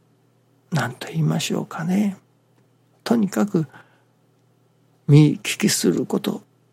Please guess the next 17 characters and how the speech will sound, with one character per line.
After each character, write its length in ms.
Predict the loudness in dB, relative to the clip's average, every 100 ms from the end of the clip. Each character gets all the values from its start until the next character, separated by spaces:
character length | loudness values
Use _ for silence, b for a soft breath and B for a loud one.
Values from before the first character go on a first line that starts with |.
| _ -4
起 100 | -4
こ 120 | 0 -2
っ 40 |
て 240 | 0 -4
く 140 | 0 0
る 120 | -2
こ 120 | -4
と、 240 | -10 -14 -8
そ 180 | -2 0
れ 140 | 4
ら 160 | 2 2
一 140 | 0
切 460 | 0 0 -2 -2 -4
を 180 | -6 -10 -6
通 220 | -4 -4
し 100 | -6
て、 140 | -12